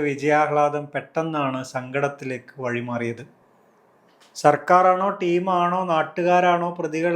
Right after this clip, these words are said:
എന്നതിനെക്കുറിച്ച് ചർച്ച ഇതുവരെ തീർന്നിട്ടില്ല. സോഷ്യൽ മീഡിയയിൽ ഒരു പോസ്റ്റ് മാത്രമായിരുന്നു പരിപാടിയിലേക്കുള്ള ക്ഷണം. അതും അവർ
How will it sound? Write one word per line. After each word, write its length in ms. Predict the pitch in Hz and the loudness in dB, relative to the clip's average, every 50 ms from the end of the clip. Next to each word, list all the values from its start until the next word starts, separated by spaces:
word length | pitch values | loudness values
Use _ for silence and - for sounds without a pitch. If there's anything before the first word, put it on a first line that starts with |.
| 170 160 | 0 -2
എന്നതിനെക്കുറിച്ച് 640 | 165 160 160 165 170 165 170 165 156 151 - 165 156 - | -2 -4 -4 -6 -6 -6 -6 -8 -8 -8 -8 -10 -4 -2
ചർച്ച 320 | 156 143 143 - - - - 175 165 156 | -2 -2 -2 -4 -12 -8 -4 -2 -2 -2
ഇതുവരെ 340 | 147 147 160 160 147 147 143 147 - | -2 -2 -2 -2 -2 -2 -4 -4 -6
തീർന്നിട്ടില്ല. 540 | 143 131 127 127 127 117 - - 113 113 113 117 - _ _ _ _ _ _ _ _ _ _ - _ - | -10 -10 -8 -10 -14 -16 -14 -10 -10 -10 -10 -10 -14 _ _ _ _ _ _ _ _ _ _ -20 _ 4
സോഷ്യൽ 380 | - 170 180 175 - 208 214 214 214 | 6 6 6 6 4 0 0 2 2
മീഡിയയിൽ 380 | 214 214 208 220 220 220 220 220 214 | 2 2 4 6 6 6 6 6 4
ഒരു 80 | 214 214 214 214 | 2 0 0 0
പോസ്റ്റ് 420 | 175 175 180 180 180 - - 214 196 | 2 2 2 2 -2 -6 -8 -4 0
മാത്രമായിരുന്നു 680 | 196 190 185 - 185 190 185 185 180 175 175 175 180 175 170 | 0 0 0 0 -2 -2 0 0 0 0 -2 -2 -4 -2 0
പരിപാടിയിലേക്കുള്ള 880 | 165 151 151 143 156 160 160 156 165 165 160 165 165 160 165 151 147 147 143 147 | 0 0 2 2 2 2 2 2 -2 -2 -2 -2 -4 -4 -6 -6 -6 -6 -6 -8
ക്ഷണം. 320 | - - 135 127 123 - - _ _ _ _ _ _ _ - 147 | -14 -16 -14 -16 -16 -20 -20 _ _ _ _ _ _ _ 2 2
അതും 240 | 147 160 185 180 175 170 | 4 4 2 4 4 4
അവർ 160 | 175 180 185 | 6 4 4